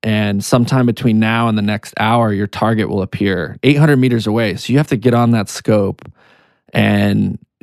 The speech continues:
you know, not just wait for your target to appear. Now you're at eight hundred yards going, "Okay, what's the wind doing at my position, halfway, and at the target, and how do I adjust for that?"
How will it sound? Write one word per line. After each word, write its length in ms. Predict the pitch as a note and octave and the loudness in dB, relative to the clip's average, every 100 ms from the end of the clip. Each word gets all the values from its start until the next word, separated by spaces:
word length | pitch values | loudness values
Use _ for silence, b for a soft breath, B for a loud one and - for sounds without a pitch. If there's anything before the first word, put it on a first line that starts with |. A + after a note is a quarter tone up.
| - | 0
you 80 | |
know, 80 | D3+ | 4
not 240 | C#3+ E3 E3 | 4 2 0
just 220 | - D3 | -2 0
wait 200 | B2+ B2 | 2 0
for 100 | A2+ | 0
your 80 | G#2+ | -2
target 360 | - G3 F3+ | 2 2 4
to 40 | B2+ | 0
appear. 360 | - A#2 A2+ | 2 2 2
Now 240 | A2+ C3 D3+ | 2 2 4
you're 140 | C#3 | 4
at 60 | A2+ | 2
eight 160 | B2 | 0
hundred 220 | A#2+ A#2+ G#2+ | 0 0 2
yards 460 | B2+ C3 A#2 G#2+ | 2 4 2 -2
going, 300 | - G#2 G#2+ A2+ | -4 -2 0 -2
"Okay, 220 | - A2+ | 0 0
what's 280 | A#2+ C3+ - | 2 0 0
the 100 | C3 | 2
wind 280 | B2 C3 B2 | 4 4 4
doing 460 | A#2+ A2+ A2 A2 - b b b b b | 2 2 0 -2 -6 b b b b b
at 120 | - | -2
my 220 | G#2 C3 C3+ | 2 4 2
position, 960 | A#2+ C3 B2 B2+ B2 A#2+ A#2 A2+ A2 | 2 2 2 0 2 2 2 2 0
halfway, 640 | G2 B2+ A#2+ - A#2+ A#2 A#2 | -2 -2 0 0 0 2 0
and 100 | A2 | -2
at 120 | A2 | -4
the 60 | |
target, 460 | - - C3 B2+ A#2 | -6 0 2 2 0
and 80 | A#2+ | -2
how 140 | A#2+ | -2
do 100 | A#2+ | 0
I 120 | A2 | 0
adjust 420 | G#2 G#2 A#2 A#2 - | -2 -2 -2 -2 -2
for 100 | A#2 | 0
that?" 380 | G#2+ G#2 G2 | 2 0 -2